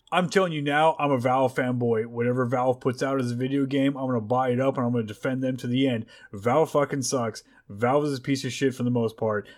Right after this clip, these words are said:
I know that true to my fucking heart, but I will never fucking, like, if we're talking about video games,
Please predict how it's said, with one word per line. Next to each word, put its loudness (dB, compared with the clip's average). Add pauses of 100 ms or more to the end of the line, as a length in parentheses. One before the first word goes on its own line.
(120)
I 0
know 4
that 2
true 2 (180)
to -8
my 0
fucking 0
heart, 0
but 0
I 2
will 0
never 2
fucking, -2
like, 0
if -4
we're 2
talking 0
about 0
video 2
games, 0